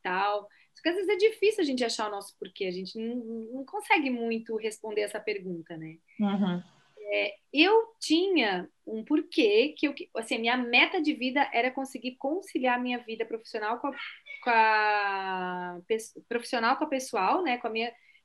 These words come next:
Speaker 1: casa, eu tinha muito isso. Eu queria viver isso, eu queria, né, alcançar. Então, quando eu tava lá, organizando a minha rotina, é, tentando treinar, que eu não treinava muito também, porque no meio de tudo isso, né, no meio daquela confusão que eu te contei de cinquenta planos alimentares, quem é que consegue treinar?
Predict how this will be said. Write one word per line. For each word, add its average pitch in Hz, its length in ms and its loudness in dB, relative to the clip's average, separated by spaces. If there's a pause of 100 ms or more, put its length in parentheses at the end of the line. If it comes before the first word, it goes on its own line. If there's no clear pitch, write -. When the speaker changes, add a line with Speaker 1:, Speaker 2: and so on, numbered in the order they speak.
Speaker 1:
casa, 233 240 0
eu 247 200 -2
tinha 254 160 -2
muito 277 440 0
isso. 190 320 -4
Eu 196 100 -4
queria 254 380 -2
viver 254 260 2 (140)
isso, 254 180 -6
eu 262 80 -6
queria, 240 440 -2 (1500)
né, 226 300 0 (200)
alcançar. 269 600 0
Então, 262 300 -2 (840)
quando 370 160 2
eu 440 80 2
tava 311 320 6
lá, 247 600 4 (400)
organizando 247 500 2
a 254 40 -2
minha 254 140 0
rotina, 233 1120 -2 (340)
é, 220 260 0
tentando 254 400 -2
treinar, 247 540 4
que 269 60 -2
eu 240 40 -2
não 220 100 -4
treinava 220 460 0
muito 214 320 -8
também, 269 460 4
porque 214 500 0
no 226 180 -2
meio 226 220 4
de - 120 -12
tudo 233 240 -6
isso, 277 420 4
né, 190 160 -4
no 202 80 -6
meio 208 120 -2
daquela 220 320 4
confusão 240 500 0
que 233 60 0
eu 240 60 0
te - 100 -10
contei 226 360 0
de 214 80 -12
cinquenta 226 400 -4
planos 220 240 -2
alimentares, 220 460 2
quem 320 120 2
é - 20 2
que 320 60 -6
consegue 330 300 0
treinar? 320 400 2